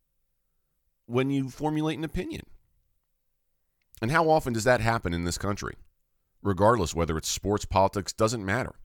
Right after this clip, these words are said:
We formulate a lot of opinions based on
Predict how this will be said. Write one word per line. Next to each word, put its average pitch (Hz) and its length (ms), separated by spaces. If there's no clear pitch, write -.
We 104 120
formulate 147 520
a 110 40
lot 107 280
of 139 80
opinions 92 720
based 117 420
on 104 540